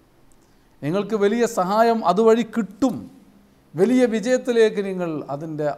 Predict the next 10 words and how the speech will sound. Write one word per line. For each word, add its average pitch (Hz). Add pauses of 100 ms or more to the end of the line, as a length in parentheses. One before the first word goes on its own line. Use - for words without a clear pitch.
(120)
ആളുകളായി 147 (100)
മാറുമ്പോൾ 135 (100)
നിങ്ങളെത്തും. 120 (1500)
ആ 175 (220)
ക്ഷമ 151 (200)
ഒന്ന് 175 (920)
പരീക്ഷണങ്ങളുണ്ടാകുമ്പോൾ 185 (140)
ക്ഷമിക്കുക 139 (180)
എന്നതാണ്. 104 (1400)
മറ്റൊന്ന് 175